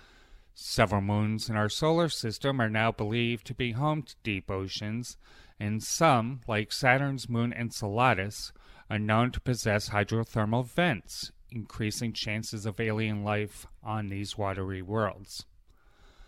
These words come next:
The first light ever created in the universe can be seen today as a cosmic microwave background radiation. New studies of this light show the structure of the universe may be closed,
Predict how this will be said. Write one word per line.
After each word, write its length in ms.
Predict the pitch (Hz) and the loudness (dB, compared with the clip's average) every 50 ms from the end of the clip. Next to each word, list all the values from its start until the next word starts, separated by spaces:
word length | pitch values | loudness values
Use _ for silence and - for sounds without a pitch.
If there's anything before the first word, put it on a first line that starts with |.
| - - - - - _ _ - _ _ _ _ _ - | -20 -20 -20 -20 -20 _ _ -20 _ _ _ _ _ -4
The 120 | 117 117 117 | 0 0 0
first 440 | - - - 135 127 127 - - | 0 2 6 8 8 8 6 4
light 280 | - 117 110 113 127 - - | 4 4 6 6 4 2 0
ever 260 | 127 123 113 131 127 | 0 2 4 2 2
created 480 | - - - 135 131 139 135 147 143 139 | 2 2 2 4 4 4 4 2 2 0
in 140 | 147 165 | -2 -2
the 100 | 165 156 | 0 0
universe 720 | 147 151 165 180 170 131 104 98 107 101 101 104 104 - | 0 2 2 4 4 4 4 4 2 2 2 2 -2 -4
can 180 | - - 123 117 | -4 -2 -2 -2
be 140 | 104 123 120 | 0 -2 -2
seen 340 | - - - 160 165 175 175 | -2 -2 -2 0 0 -2 -2
today 460 | - - 151 123 110 110 113 120 117 | -2 0 4 4 6 6 6 4 2
as 180 | 113 110 - | 0 -2 -2
a 60 | 113 107 | -4 -6
cosmic 640 | - - - 120 120 135 - - 147 151 151 - - | -4 0 2 4 4 4 2 0 -2 -2 -4 -4 -6
microwave 720 | 120 120 120 120 120 - - 123 117 113 110 117 120 - - | -4 0 0 0 0 0 2 2 4 4 4 4 2 0 0
background 600 | - 104 104 104 - - 110 107 101 101 98 95 92 | 2 2 2 2 0 0 0 0 2 2 0 0 0
radiation. 760 | 92 90 87 90 92 98 104 101 - - - - - 117 - - - - - - - - - - - - - - - _ - - | -2 -2 -4 -4 -4 -4 -4 -4 -4 -6 -8 -10 -12 -18 -20 -20 -20 -20 -20 -20 -20 -20 -20 -20 -20 -20 -20 -20 -20 _ -6 -2
New 180 | 110 110 110 | 2 2 2
studies 560 | 110 - - - 143 143 147 151 147 139 - - | 2 2 2 6 6 6 6 6 2 0 -2 -2
of 260 | - 135 151 160 151 | 0 0 0 2 4
this 280 | 151 135 117 - - | 2 2 2 0 -2
light 340 | 120 107 107 107 107 110 - | 0 2 2 2 2 0 -4
show 420 | - - - 120 113 107 101 101 104 | -4 -2 0 2 4 4 4 4 2
the 140 | - 113 | 0 -4
structure 540 | 107 - - - - 131 135 - - - 151 | -6 -6 -2 2 4 4 4 4 2 0 0
of 60 | 143 | 0
the 120 | 131 131 123 | 2 0 2
universe 560 | 120 113 110 110 104 107 110 113 117 - - | 2 2 2 2 2 2 2 2 2 0 -2
may 140 | 113 104 104 | 0 0 0
be 140 | 90 110 110 | 0 -2 -6
closed, 760 | - - - - 156 160 143 107 92 85 87 98 - - | -8 -10 -6 0 2 4 4 4 2 0 -6 -12 -16 -16